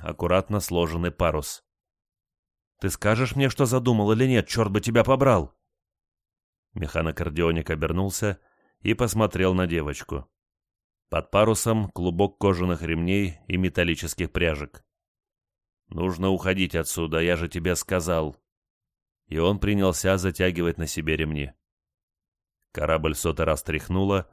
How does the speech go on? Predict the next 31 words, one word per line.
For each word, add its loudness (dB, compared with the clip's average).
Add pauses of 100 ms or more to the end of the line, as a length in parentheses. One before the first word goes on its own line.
(240)
и -14
они 0
едва 2
устояли 0
на 0
ногах. -2 (1000)
Зажав 2
парус 6
под 0
мышкой, 0
Азур 0
подошел -2
к -8
Баширу 0 (300)
и -4
спихнул -2
его 0
в -10
пропасть. -4 (1000)
Потом 2
поправил 4
ремни 2
на 0
груди 0
и -6
на -2
поясе. -2 (360)
Постарался 0
разглядеть -2
что-нибудь 0
внизу. 0